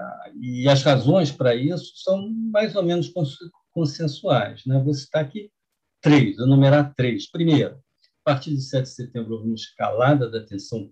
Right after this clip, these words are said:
política, em particular uma, da tensão entre os poderes.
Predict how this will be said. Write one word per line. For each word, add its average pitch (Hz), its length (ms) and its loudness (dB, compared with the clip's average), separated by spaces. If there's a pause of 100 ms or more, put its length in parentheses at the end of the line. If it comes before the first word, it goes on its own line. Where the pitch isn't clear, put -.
política, 127 680 -10 (640)
em 110 160 -2
particular 110 520 -2
uma, 107 240 -8 (140)
da 110 100 -10
tensão 110 540 -4
entre 156 200 2
os - 80 -14
poderes. - 840 -10